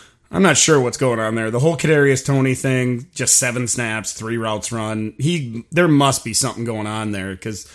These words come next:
he got a couple, couple touches there as, as a runner, I think it was. And both times I thought, or at least the one that I saw,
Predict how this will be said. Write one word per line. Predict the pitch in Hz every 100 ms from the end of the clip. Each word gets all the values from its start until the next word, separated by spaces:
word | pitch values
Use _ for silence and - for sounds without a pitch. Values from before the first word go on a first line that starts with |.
| -
he | - 180
got | 208
a |
couple, | 147 165 160 151 135 123 _ _ _ -
couple | 156 147
touches | 135 147 139 180 135
there | 147 156 160 165
as, | 147 139 127 127 -
as | 139
a | 113
runner, | 117 127 160 170
I | 160
think | - 165
it |
was. | 165 160 160 160 - - -
And | 139
both | 143 156
times | 156 151 147
I | 131
thought, | 123 139 131 123
or | 143
at |
least | 185 196
the | 160
one | 151 156
that | 139
I | 123
saw, | 123 147 135 120